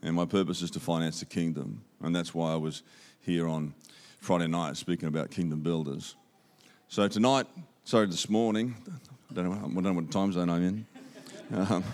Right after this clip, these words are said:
<laughs> this morning, uh, I wanna, I wanna get practical with you. Is that okay? I wanna get really practical with you. You know, I, I, I like to hear practical stuff. I like to hear things that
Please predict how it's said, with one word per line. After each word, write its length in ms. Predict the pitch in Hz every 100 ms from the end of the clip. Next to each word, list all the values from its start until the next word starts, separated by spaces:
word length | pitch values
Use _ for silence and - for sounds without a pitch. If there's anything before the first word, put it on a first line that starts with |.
| - - - -
<laughs> 500 | - - - - -
this 200 | 101 113
morning, 520 | 123 123 117 123 127 107 - - - - -
uh, 320 | 90 90 90 - - _ -
I 60 |
wanna, 160 | 170 196
I 100 | -
wanna 140 | 202
get 160 | 143 123
practical 360 | 135 131 120 98
with 120 | 90
you. 100 | 85
Is 80 | 92
that 120 | 113
okay? 300 | 120 139 214
I 60 | 196 170 - - - - - - -
wanna 140 | 120 120
get 80 | 101
really 180 | 107
practical 420 | 87 101 95 90 85
with 160 | 87
you. 180 | 85 90 - - - - -
You 120 | 107
know, 320 | 104 98 85 - _ _ _ _
I, 100 | 92 - _
I, 160 | 98 107
I 220 | 95 123
like 260 | 117 101 -
to 60 |
hear 160 | - 92
practical 420 | - 90 82 71
stuff. 460 | - 76 65 - - _ _ _ _ - -
I 60 |
like 200 | 107 113
to 60 | 92
hear 180 | 104 101
things 400 | 101 98 95 82
that 180 | 87